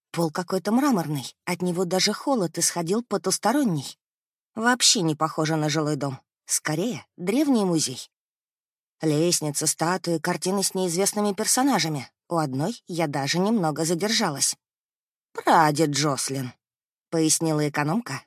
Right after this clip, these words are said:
указывая пальцем на изображение седовласого мужчины на коне и с мечом в руках. "Эпичненько", пожала я плечами. "Сюда",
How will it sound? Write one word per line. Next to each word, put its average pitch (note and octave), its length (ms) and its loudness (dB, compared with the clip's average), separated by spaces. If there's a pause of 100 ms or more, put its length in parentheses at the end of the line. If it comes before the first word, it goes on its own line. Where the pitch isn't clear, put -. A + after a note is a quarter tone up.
указывая F3 520 0
пальцем F3+ 440 0
на F3+ 100 2
изображение E3+ 580 0
седовласого F#3 760 0
мужчины F3+ 380 2
на F3 140 0
коне E3+ 340 0 (160)
и G#3+ 80 -2
с - 120 0
мечом A#3+ 360 0
в A3 60 0
руках. D3+ 400 -4 (1080)
"Эпичненько", A#3+ 1040 2 (580)
пожала E3 420 2
я E3 220 0
плечами. D3 520 -4 (380)
"Сюда", F3 580 4